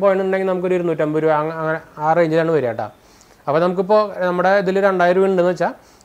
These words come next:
നമുക്ക് ശരിക്കും ആ പേജ് നമ്മൾ മുമ്പ് നമ്മൾ കാണിച്ചു തന്നിട്ടുണ്ട് എങ്ങനെയാണ്. ആ പേജിൽ പോയിട്ട് നമ്മളൊരു സ്ക്രോൾ ഡൗൺ ചെയ്ത് കഴിഞ്ഞാൽ നമുക്ക് അപ്പം തന്നെ അത് ഇരുന്നൂറ്റമ്പത് രൂപയായിട്ട് ക്യാഷ് ആയിട്ട് മാറിയിട്ട് നമ്മുടെ സ്റ്റേറ്റ്മെന്റിലേക്ക്, ഏഹ്, ക്രെഡിറ്റ് ആവും.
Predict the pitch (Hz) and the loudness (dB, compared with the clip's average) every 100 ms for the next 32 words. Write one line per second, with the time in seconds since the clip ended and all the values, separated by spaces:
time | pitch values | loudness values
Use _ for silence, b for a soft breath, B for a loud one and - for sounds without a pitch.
0 | b 160 156 190 190 - 175 185 190 202 | b -4 0 0 -2 -4 0 2 4 4
1 | 185 175 175 202 208 190 202 208 202 208 | 2 2 0 2 4 4 4 4 4 2
2 | 180 175 175 165 139 139 131 139 139 160 | 2 -2 -2 -2 0 0 -2 -2 -2 0
3 | 165 156 170 175 175 170 175 185 180 - | 2 2 2 2 2 2 0 0 -6 -12
4 | - - 175 160 151 165 175 156 160 156 | -18 -2 2 4 4 2 0 0 0 0
5 | 147 143 151 156 156 151 147 170 - B | -2 -2 -2 -2 -4 0 0 -2 -4 B
6 | B 165 156 151 147 151 165 160 170 147 | B 0 0 0 0 0 0 2 2 2
7 | - 160 160 156 143 139 160 143 165 262 | 0 -2 0 0 0 0 -2 -2 -2 -4
8 | b b b b - 170 156 151 143 143 | b b b b -2 0 2 0 0 -2
9 | 196 - 165 156 156 139 123 131 | -4 -6 -8 -4 -2 0 0 -2